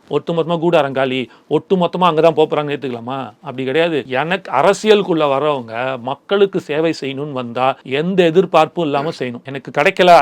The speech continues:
ஏன்னா சில பேர் அஜெண்டாவோட வருவாங்க, சில பேர் வந்து ஏதோ எதிர்பார்ப்போட வருவாங்க. அந்த எதிர்பார்ப்பு ஏமாற்றமாக மாறும்போது, அந்த ஏமாற்றம் கோபமாக மாறி, அந்த கோபம் வசையாகவும் வஞ்சகமாகவும் பேசப்படக்கூடிய ஒரு இடத்துல போய் நிக்கிது.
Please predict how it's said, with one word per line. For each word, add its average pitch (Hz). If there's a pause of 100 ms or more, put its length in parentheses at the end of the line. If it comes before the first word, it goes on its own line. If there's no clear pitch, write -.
(160)
ஏன்னா 156 (300)
சில 208
பேர் -
அஜெண்டாவோட 165
வருவாங்க, 131
சில 170
பேர் 190
வந்து 170 (200)
ஏதோ 160
எதிர்பார்ப்போட 165
வருவாங்க. 127
அந்த 131
எதிர்பார்ப்பு 160
ஏமாற்றமாக 156
மாறும்போது, 131
அந்த 131
ஏமாற்றம் 156
கோபமாக 147
மாறி, 127 (280)
அந்த 131
கோபம் 185
வசையாகவும் 151
வஞ்சகமாகவும் 143
பேசப்படக்கூடிய 139
ஒரு 127
இடத்துல 127
போய் 131
நிக்கிது. 117